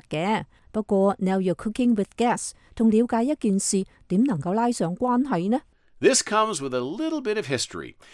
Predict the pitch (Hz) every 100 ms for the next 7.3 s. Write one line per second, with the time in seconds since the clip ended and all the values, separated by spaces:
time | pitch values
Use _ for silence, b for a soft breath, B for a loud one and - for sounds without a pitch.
0 | B B - 160 180 165 147 147 202 240
1 | - 208 196 - 180 127 104 113 - 208
2 | - 101 117 113 113 - 139 127 151 180
3 | 175 147 143 110 107 127 - 107 113 127
4 | - 117 - 160 165 101 90 117 - 110
5 | 98 104 - 127 170 185 175 - - 190
6 | 202 202 202 139 127 185 165 170 160 107
7 | 98 120